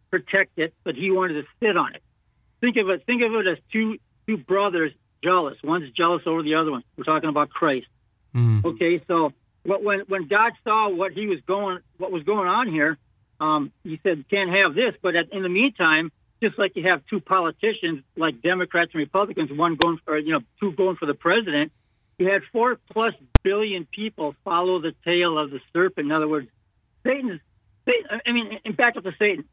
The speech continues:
Speaker 1: Satan was made the full pattern. This guy's got the brains, the look. He's slick. He's real slick. And he convinced, talked into, drew away whatever, um, four plus billion of God's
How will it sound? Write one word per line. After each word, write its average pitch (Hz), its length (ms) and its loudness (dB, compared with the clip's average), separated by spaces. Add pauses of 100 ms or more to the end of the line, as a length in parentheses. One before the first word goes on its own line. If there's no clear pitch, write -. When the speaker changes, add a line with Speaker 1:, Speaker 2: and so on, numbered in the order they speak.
(280)
Speaker 1:
Satan 262 260 0
was 196 140 -2
made 190 500 0
the 170 160 -4 (140)
full 202 180 2
pattern. 180 500 0
This 214 120 0 (100)
guy's 220 240 0
got 190 220 0
the 147 80 -2
brains, 196 560 0 (440)
the 165 80 2
look. 185 440 2 (480)
He's 202 160 -4 (240)
slick. 208 260 0 (280)
He's 180 180 0
real 180 400 0 (120)
slick. 147 260 -4
And 139 100 -12
he 190 100 -10
convinced, 190 600 -4 (340)
talked 190 280 2
into, 165 520 0 (460)
drew 196 280 2
away 190 220 0
whatever, 175 580 0
um, 151 260 -6
four 185 140 0
plus 185 220 -4 (100)
billion 185 260 -2
of 147 80 -6
God's 165 240 0